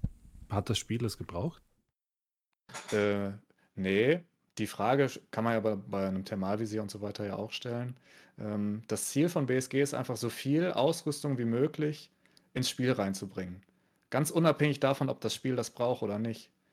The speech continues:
Speaker 2: Ähm, ich sag mal, ich hab mich ja besonders über den Feuerwehrhelm gefreut, weil ich selber bei der Freiwilligen Feuerwehr bin. Ähm, aber ganz ehrlich, den, den braucht halt auch keiner, oder?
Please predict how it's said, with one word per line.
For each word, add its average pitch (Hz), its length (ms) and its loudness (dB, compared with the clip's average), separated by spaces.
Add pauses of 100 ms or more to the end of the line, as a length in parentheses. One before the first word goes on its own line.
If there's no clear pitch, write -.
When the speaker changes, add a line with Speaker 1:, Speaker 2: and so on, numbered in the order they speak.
(220)
Speaker 2:
Ähm, 101 440 0 (720)
ich - 100 -6
sag 123 140 2
mal, 113 360 4 (800)
ich 113 120 4
hab 160 100 8
mich 131 80 2
ja 127 80 6
besonders 117 340 4
über 113 120 0
den 110 100 2
Feuerwehrhelm 107 560 6
gefreut, 101 540 -2 (340)
weil 110 140 -4
ich 104 60 -6
selber 110 220 2
bei 107 100 0
der 107 100 0
Freiwilligen 110 320 -2
Feuerwehr 107 380 0
bin. 127 360 0 (400)
Ähm, 110 320 2
aber 107 240 6
ganz 107 180 4
ehrlich, 123 400 0 (1160)
den, 107 220 2
den 104 160 4
braucht 107 240 4
halt 113 120 4
auch 190 200 6
keiner, 90 440 -2
oder? 139 260 -2